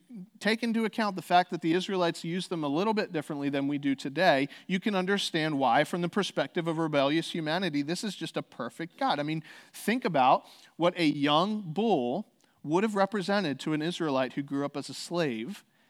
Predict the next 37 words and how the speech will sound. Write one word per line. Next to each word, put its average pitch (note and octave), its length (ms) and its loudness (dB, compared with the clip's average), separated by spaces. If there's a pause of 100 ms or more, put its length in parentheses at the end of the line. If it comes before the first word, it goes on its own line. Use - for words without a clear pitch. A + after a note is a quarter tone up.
(220)
in D3 160 -4
the, C#3 280 -4
in C#3+ 140 -4
the C3 80 -6
fertile F#3+ 680 -4 (100)
Nile D3+ 640 -4
Valley. B2+ 480 -4 (1300)
Certainly E3 380 -2
they D3+ 140 2
were C#3+ 200 0
attracted C#3+ 580 -2
to D3+ 80 -4
the C3+ 160 0
idea C3+ 440 2
because C3 360 -4
they C3 160 -4
were C3 140 -4
drawn C3 380 -6
to C#3 100 -8
this C3 240 -8
animal's B2 580 -8
strength. - 760 -8 (840)
I B2+ 60 -12
mean, C3+ 340 -6
the, C3 240 0
the C3 120 -2
ancient D3+ 320 -6
world C#3+ 300 -2
was C3+ 160 -4
a B2 120 -4
terrifying D3+ 920 -4
world. C#3+ 340 -2 (1000)
There C#3 80 -4
were C3+ 120 0
lots C#3+ 360 4
of D3 160 -2
dangers. F3+ 760 -2